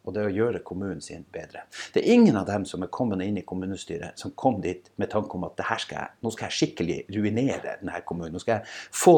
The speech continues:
den på knærne, og så skal jeg rømme herifra. Det er jo ingen som gjør det. Alle dem som kommer inn i kommunestyret har et mål om at kommunen skal bli bedre, men så er det veien fram dit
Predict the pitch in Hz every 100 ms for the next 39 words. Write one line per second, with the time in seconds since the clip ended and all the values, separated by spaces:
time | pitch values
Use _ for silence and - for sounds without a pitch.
0 | 95 - - - 107 - 82 - - 87
1 | 92 98 87 - - - - - - -
2 | - 170 196 147 107 107 135 104 98 73
3 | _ _ _ _ _ - 110 175 117 123
4 | 107 98 - 123 107 92 95 - 95 92
5 | - 82 80 - - - - 165 127 -
6 | - 123 98 80 87 - - 120 123 -
7 | 120 135 160 120 90 - _ _ _ _
8 | 101 101 131 131 170 175 117 90 - 113
9 | 101 107 95 -